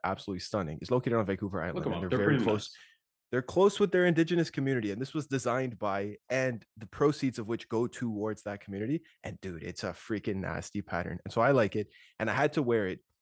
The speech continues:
Speaker 1: specifically in the wake of how ugly these Toronto F C jerseys are. And fans of the Jersey Wall for a long time will know, like,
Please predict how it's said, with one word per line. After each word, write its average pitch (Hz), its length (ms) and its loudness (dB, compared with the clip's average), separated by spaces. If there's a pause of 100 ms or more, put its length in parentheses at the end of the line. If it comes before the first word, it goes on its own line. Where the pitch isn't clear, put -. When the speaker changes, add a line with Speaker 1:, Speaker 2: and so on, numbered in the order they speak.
(120)
Speaker 1:
specifically 190 1000 0
in 151 200 6
the 147 120 6
wake 117 440 0
of 107 300 -2 (260)
how 143 440 -2 (140)
ugly 117 540 -2 (320)
these 131 160 0
Toronto 123 380 2
F 117 120 2
C 117 160 -4
jerseys 90 340 -8
are. - 180 -8
And 143 200 2 (340)
fans - 540 -6
of 160 120 -2
the 139 80 0
Jersey 113 240 0
Wall 104 80 0
for 113 160 -2
a 107 40 2
long 104 200 0
time 104 200 -4
will 95 100 -6
know, 87 120 -6
like, 98 180 -8